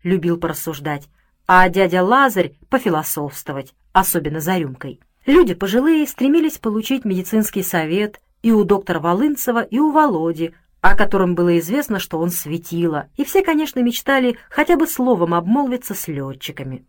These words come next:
Все подвыпили, кто больше, кто меньше. Одни пили водку, другие вино,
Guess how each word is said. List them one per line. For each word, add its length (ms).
Все 260
подвыпили, 1000
кто 220
больше, 460
кто 200
меньше. 600
Одни 360
пили 280
водку, 400
другие 420
вино, 380